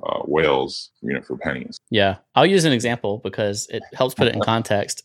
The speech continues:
Speaker 2: and shows how terrible it worked out. Uh, so there was one called Salt, which fundamentally I never liked it,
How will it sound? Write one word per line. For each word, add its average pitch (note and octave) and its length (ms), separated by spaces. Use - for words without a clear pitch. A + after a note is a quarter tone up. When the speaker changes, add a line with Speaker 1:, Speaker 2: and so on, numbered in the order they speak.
Speaker 2:
and C3+ 480
shows B2 320
how A2 400
terrible G2+ 400
it - 80
worked G2 220
out. G2 240
Uh, A2 340
so B2 160
there B2 140
was A#2+ 120
one D3+ 200
called B2+ 280
Salt, A#2+ 540
which A#2 480
fundamentally C#3+ 840
I A2+ 100
never B2+ 220
liked A2 280
it, G2 240